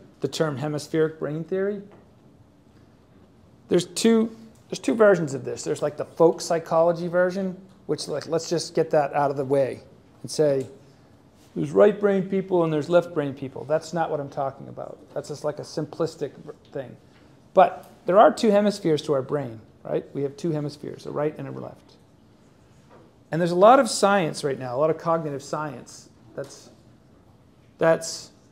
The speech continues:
revealing how the, the, there's a differentiation in the functionality of the two hemispheres. The right hemisphere tends to, tends to see the context of things. It sees the big picture.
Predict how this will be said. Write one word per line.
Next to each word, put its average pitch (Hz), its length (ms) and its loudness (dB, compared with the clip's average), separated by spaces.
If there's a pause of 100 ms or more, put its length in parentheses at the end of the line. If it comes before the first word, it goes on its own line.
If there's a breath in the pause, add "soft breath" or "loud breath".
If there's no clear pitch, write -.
(1080)
revealing 190 520 2
how 165 300 0
the, 156 140 -2
the, 156 200 -8 (260)
there's 175 220 0
a 170 40 0
differentiation 196 960 0
in 151 120 -4
the 147 60 -8
functionality 160 720 -4
of 127 60 -10
the 131 80 -10
two 143 160 -6
hemispheres. 135 680 -12 (1500 soft breath)
The - 60 -6
right 233 240 10
hemisphere 170 680 0 (240)
tends 185 300 -4
to, 175 340 -6 (460 loud breath)
tends 190 260 -2
to 180 100 -4
see 208 260 0
the 170 120 2
context 190 800 4
of 127 80 -12
things. 135 320 -18
It 151 140 -10
sees 196 260 -4
the 165 100 -4
big 170 300 2
picture. 180 400 -4